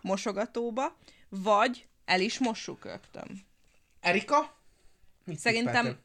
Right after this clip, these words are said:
Speaker 1: szerintem te beteszed. Én láttam már a mosogatótokat. <laughs>
Speaker 2: Én is a tieteket, te is csak beteszed.
Speaker 1: Nem. Ö, egyszer-egyszer megesik, viszont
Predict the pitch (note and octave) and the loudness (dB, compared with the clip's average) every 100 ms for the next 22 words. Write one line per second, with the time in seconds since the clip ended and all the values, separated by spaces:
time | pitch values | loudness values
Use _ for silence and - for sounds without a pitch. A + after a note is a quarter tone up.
0 | _ - A3 G3+ A3 G#3+ G3 F3 E3 D3+ | _ -14 -10 -6 -4 -6 -6 -8 -10 -14
1 | - - - - _ - A3 C4 - F3 | -16 -16 -18 -20 _ -2 2 2 2 -4
2 | E3+ F3+ G3 C4+ C4 B3+ - D4 B3 - | -4 -2 0 2 2 0 0 0 0 -4
3 | D#4 - D4+ D#4 C#4 A4 A#4+ C5+ - - | -6 0 6 6 6 4 6 2 2 -2
4 | - - - - - G3 C#4+ D#4 G3+ F#3+ | -4 -16 -20 -20 -6 0 2 2 0 2
5 | F#3+ F3+ E3+ E3 G#3 F#3 - C#3 D3+ C#3+ | 2 4 2 2 4 4 2 2 2 2
6 | C3+ - C3 B2+ - _ - D#3 C#3 F3+ | -4 -4 -6 -6 -14 _ -10 -10 -10 -14
7 | - _ _ _ _ _ - - - E3+ | -20 _ _ _ _ _ -20 -20 -6 4
8 | G3 F#3+ F#3+ F#3+ F#3+ - _ _ F#3 A3 | 8 8 6 4 2 -4 _ _ 2 2
9 | - B3+ G3 - F#3+ F3+ D#3+ D#3 - G3+ | 2 0 0 -2 -2 -2 -4 -6 -6 -8
10 | - - - - - A3+ - G#3 G#3+ | -10 -20 -20 -20 -6 -2 2 2 0